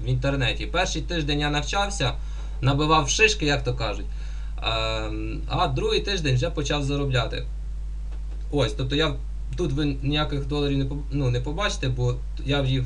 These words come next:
вже почав виводити. То дивимось, скільки я практично вивів за,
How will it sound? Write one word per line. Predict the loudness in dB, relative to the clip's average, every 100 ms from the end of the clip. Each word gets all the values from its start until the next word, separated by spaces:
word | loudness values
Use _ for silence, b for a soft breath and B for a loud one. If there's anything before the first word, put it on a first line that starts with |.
| 2
вже | 0
почав | 2 0 0 0
виводити. | 0 0 0 0 -2 -4
То | -2
дивимось, | 0 2 2 0 -4 -4 -4 -4 -4 -6 -6 -6 -6 -6 -6 -6 -6
скільки | -6 -4 0 2
я | 2
практично | 2 0 -2 0 0
вивів | 0 0 0
за, | 2 4 4 2